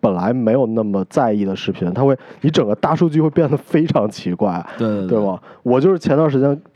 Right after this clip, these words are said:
Speaker 1: 看了一些恐怖片儿的那种微缩版的视频，
Speaker 2: 嗯。
Speaker 1: 就我现在这个恐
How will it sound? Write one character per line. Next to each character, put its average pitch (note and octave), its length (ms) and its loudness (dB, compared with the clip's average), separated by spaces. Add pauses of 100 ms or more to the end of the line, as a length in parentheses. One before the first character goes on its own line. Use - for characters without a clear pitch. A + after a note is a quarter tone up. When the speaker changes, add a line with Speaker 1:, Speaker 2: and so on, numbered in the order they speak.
(220)
Speaker 1:
看 E3 200 0
了 D3 80 0
一 C3+ 60 0
些 C3 280 0
恐 - 200 -6
怖 G2+ 80 0
片 C3+ 160 2
儿 C3 80 2
的 B2 100 0
那 A#2 140 2
种 G2 240 -2
微 C3 160 2
缩 C3 320 0
版 A2 240 -6
的 F#2+ 60 -8
视 - 160 -4
频， F2+ 180 -6 (300)
Speaker 2:
嗯。 F#2+ 120 -10 (400)
Speaker 1:
就 D3 140 2
我 A#2 100 2
现 D3 160 2
在 D#3 60 0
这 D3 180 0
个 A#2+ 200 2
恐 - 200 -4